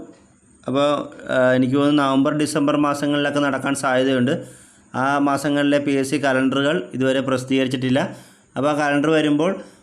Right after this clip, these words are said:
ഉറപ്പായും ഈ ലാസ്റ്റ് ഗൈഡിൻ്റെ ഡേറ്റും അതിനകത്തുണ്ടാകും. ഇപ്പോൾ എൽ ഡി സി രണ്ട് ജില്ലകളുടെയൊക്കെ വെച്ചാണ് ഒരു ദിവസം നടത്തുന്നത്. പക്ഷേ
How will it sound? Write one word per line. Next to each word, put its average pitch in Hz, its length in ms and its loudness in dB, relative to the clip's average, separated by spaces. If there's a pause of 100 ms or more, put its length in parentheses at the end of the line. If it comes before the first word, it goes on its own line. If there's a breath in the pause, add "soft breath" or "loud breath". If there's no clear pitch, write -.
(300 loud breath)
ഉറപ്പായും 165 460 0 (1000)
ഈ 165 40 6 (180)
ലാസ്റ്റ് 156 300 0
ഗൈഡിൻ്റെ 156 300 4 (160)
ഡേറ്റും 143 320 0
അതിനകത്തുണ്ടാകും. 135 600 2 (420 loud breath)
ഇപ്പോൾ - 200 -2
എൽ 160 120 4
ഡി 175 160 4
സി 185 120 2 (340)
രണ്ട് 156 280 4 (840 loud breath)
ജില്ലകളുടെയൊക്കെ 165 680 2
വെച്ചാണ് 151 340 0 (560)
ഒരു 143 180 0
ദിവസം 139 280 0
നടത്തുന്നത്. 131 480 0
പക്ഷേ 127 180 -2